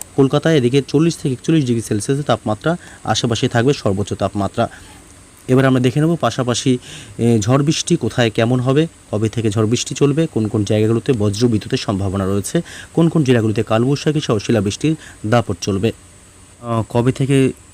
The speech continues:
ঝড় বৃষ্টি এবং বজ্রসহ বৃষ্টি চলবে, কোন কোন জেলাগুলিতে, আমরা বৃষ্টি বজ্র মোডে আসলাম এবং দেখব যে আমরা শনিবার থেকে হালকা বৃষ্টির কিন্তু একাধিক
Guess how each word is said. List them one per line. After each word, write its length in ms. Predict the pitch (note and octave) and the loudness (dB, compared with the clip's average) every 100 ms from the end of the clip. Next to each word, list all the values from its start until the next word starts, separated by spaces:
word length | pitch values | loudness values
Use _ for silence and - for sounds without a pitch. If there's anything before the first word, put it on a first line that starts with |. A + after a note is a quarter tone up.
| B2 | -4
ঝড় 200 | A2 A2 | 0 2
বৃষ্টি 400 | A2 - - D3 | 0 -2 -2 -2
এবং 280 | A#2 A2 G2+ | 0 0 2
বজ্রসহ 500 | G#2+ G#2+ B2+ C#3+ A#2 | 0 0 -2 0 2
বৃষ্টি 300 | A2 - A#2 | 0 -2 -4
চলবে, 320 | C3 C3+ F#3+ - - - | -2 0 -2 -6 -18 -10
কোন 180 | - B2 | -2 0
কোন 200 | A2+ A2+ | 2 2
জেলাগুলিতে, 580 | A2+ A2+ A2+ A#2 F3 F3+ - | 4 2 2 0 -2 -4 -6
আমরা 300 | - A2 A2 | -6 -2 0
বৃষ্টি 400 | G#2 B2 - - | 0 -2 -4 -4
বজ্র 360 | A#2+ A2 G2+ A#2+ | 0 0 0 0
মোডে 220 | G#2+ G#2+ | 0 0
আসলাম 380 | G#2+ - D3+ E3+ - | -2 -2 -4 -4 -4
এবং 260 | A2 G#2+ G2+ - - - A2+ | -2 -2 -2 -8 -16 -10 -2
দেখব 400 | A#2 A2 D3+ E3+ | -2 0 0 2
যে 180 | A#2+ A2+ | 2 2
আমরা 280 | G#2+ A2 G#2+ - - | 2 0 -2 -12 -16
শনিবার 460 | - C#3 D3+ D#3+ D#3 | -8 -2 2 2 0
থেকে 340 | - B2 D#3 E3+ | -2 -2 -2 -2
হালকা 520 | C3+ A#2 G#2 A2+ A2 | -2 -2 0 -2 -2
বৃষ্টির 380 | G#2+ B2 - C#3 | -2 -4 -2 -4
কিন্তু 340 | B2 A2 G#2 C3+ | -2 -2 0 0
একাধিক 420 | G#2 A2 A#2+ | 0 -2 -2